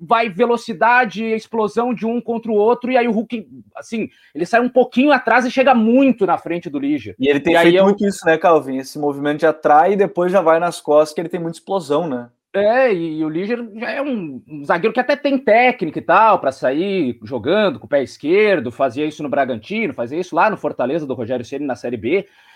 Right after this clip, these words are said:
Speaker 1: mas não é um zagueiro de explosão, um zagueiro até mais, mais velho já, passou dos trinta,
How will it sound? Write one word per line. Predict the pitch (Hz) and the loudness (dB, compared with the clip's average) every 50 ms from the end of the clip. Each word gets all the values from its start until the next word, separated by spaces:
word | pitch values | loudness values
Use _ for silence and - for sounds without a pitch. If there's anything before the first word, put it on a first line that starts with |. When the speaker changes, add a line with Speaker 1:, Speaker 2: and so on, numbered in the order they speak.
| _ _ _ | _ _ _
Speaker 1:
mas | 143 156 160 170 - | 0 0 0 2 2
não | 202 208 196 | 2 4 4
é | 190 214 | 4 4
um | 233 240 254 262 | 4 2 2 2
zagueiro | 208 262 240 202 175 214 220 226 247 254 262 | 2 2 2 2 2 0 0 2 0 -2 -2
de | 196 180 226 | -4 -6 -8
explosão, | 233 - - - - - 180 202 254 240 | -8 -2 2 2 2 4 4 2 2 2
um | 147 | 0
zagueiro | 120 117 117 139 160 | -2 -4 -4 -4 -2
até | - 170 | -2 -2
mais, | 175 196 220 240 233 - - - _ _ - | -2 -2 -4 -4 -6 -8 -12 -18 _ _ -14
mais | - 151 139 107 | -12 -12 -10 -6
velho | 120 135 180 214 - 175 123 | 0 4 6 6 6 4 2
já, | 95 107 127 165 185 185 | 0 -2 -2 -2 -2 -2
passou | - 107 98 - 123 | -4 -10 -16 -14 -16
dos | 156 147 _ | -16 -16 _
trinta, | - 120 147 185 214 - - - | -14 -12 -10 -10 -10 -12 -12 -16